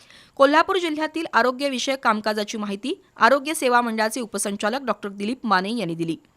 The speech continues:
कोल्हापूर जिल्ह्याला लागणाऱ्या आरोग्य सोयी सुविधा प्राधान्यानं उपलब्ध करून देऊ, असं नामदार आबिटकर यांनी सांगितलं.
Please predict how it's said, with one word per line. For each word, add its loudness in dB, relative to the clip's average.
कोल्हापूर 4
जिल्ह्याला 0
लागणाऱ्या 4
आरोग्य 2
सोयी -2
सुविधा -2
प्राधान्यानं 0
उपलब्ध -2
करून -4
देऊ, 0
असं 0
नामदार 4
आबिटकर 0
यांनी -2
सांगितलं. -2